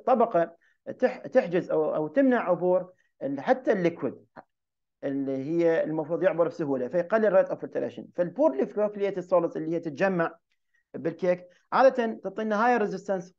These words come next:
راسا للدو، دو فلوكيوليتد سوليدز. هنا إذا نرجع لموضوع السسبنشن، السسبندد بارتكلز في حالة عندي سوليد سسبندد ان ليكويد،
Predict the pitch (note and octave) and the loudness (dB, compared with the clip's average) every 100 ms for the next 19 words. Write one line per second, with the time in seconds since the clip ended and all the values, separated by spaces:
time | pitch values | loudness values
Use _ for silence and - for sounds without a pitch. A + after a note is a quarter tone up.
0 | - F#3 F#3+ G3 F#3 F3+ D3 G#3 G#3 F3+ | -2 2 2 0 -4 -6 -4 -4 -4 -4
1 | E3 D#3 G#3+ A3 G3 F3 F#3+ G3+ G#3 G3+ | -4 0 -2 -2 -8 -4 0 0 0 -2
2 | - - E3+ C#3 - - A3+ C4 A#3 A3+ | -6 0 2 2 -2 -6 -2 0 0 -4
3 | - E3 F#3 F#3 A3 F3+ F#3+ - E3 E3 | -12 -2 0 0 0 -2 -2 -4 -4 -4
4 | E3 G#3 F#3+ F3+ - E3+ E3+ G#3+ B3 - | -2 -2 -2 -6 -8 -8 -6 -4 -4 -4
5 | E3 F3 _ _ _ _ - - F#3+ F3+ | -6 -6 _ _ _ _ -20 -6 -6 0
6 | A3 C4 A#3 G3 F3 F#3 F3+ - D#3 D3+ | 2 4 2 2 4 4 2 -6 -8 -6
7 | E3+ D#3 G3+ F3 F3 F3 F3 _ - A#3 | -8 -2 -2 -2 -4 -4 -6 _ 2 4
8 | A3 A3 - F3 E3 F#3+ A3+ A#3 - F3 | 4 0 -6 -4 -4 -4 -2 -2 -6 -6
9 | F3 D#3+ - G#2+ | -2 -2 -4 -8